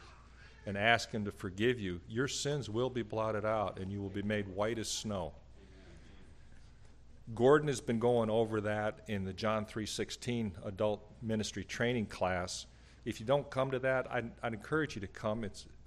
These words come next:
fantastic. Gordon is one of the best teachers I've ever had.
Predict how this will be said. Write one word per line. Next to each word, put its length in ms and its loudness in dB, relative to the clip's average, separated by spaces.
fantastic. 720 0
Gordon 300 8
is 120 2
one 140 2
of 80 0
the 60 -2
best 400 2
teachers 520 -4
I've 220 -4
ever 340 -2
had. 360 -4